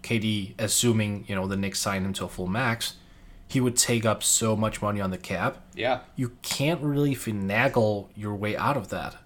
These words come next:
Speaker 2: Right.
Speaker 1: If he doesn't really return and, and is a productive player.
Speaker 2: Right. So,
Speaker 1: So.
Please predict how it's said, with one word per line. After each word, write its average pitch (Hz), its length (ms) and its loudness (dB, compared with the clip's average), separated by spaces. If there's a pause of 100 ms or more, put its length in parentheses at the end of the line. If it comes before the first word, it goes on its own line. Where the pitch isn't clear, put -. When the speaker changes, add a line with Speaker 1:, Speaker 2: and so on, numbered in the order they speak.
(920)
Speaker 2:
Right. 139 160 4
Speaker 1:
If 120 80 2
he 117 60 2
doesn't 117 360 4
really 113 440 4
return 104 720 0
and, 98 340 -6
and 98 140 -4
is 95 120 -4
a 101 40 -4
productive 98 480 -4
player. 98 300 -8 (240)
Speaker 2:
Right. 110 260 -2 (1000)
So, 131 480 -4
Speaker 1:
So. - 260 -8